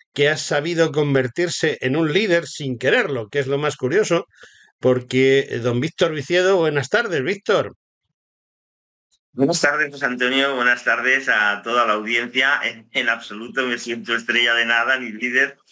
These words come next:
Speaker 2: y simplemente intento, pues, eh, hacer, eh, enseñanza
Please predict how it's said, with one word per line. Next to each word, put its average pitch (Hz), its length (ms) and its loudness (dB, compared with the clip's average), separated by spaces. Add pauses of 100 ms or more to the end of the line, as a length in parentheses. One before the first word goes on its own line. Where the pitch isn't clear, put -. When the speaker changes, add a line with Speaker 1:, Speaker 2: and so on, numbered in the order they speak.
(120)
Speaker 2:
y 110 140 -8
simplemente 123 880 -2
intento, 120 800 -4 (100)
pues, 107 560 -2 (160)
eh, 110 440 2
hacer, 127 580 -2
eh, 110 680 2
enseñanza 135 1000 -2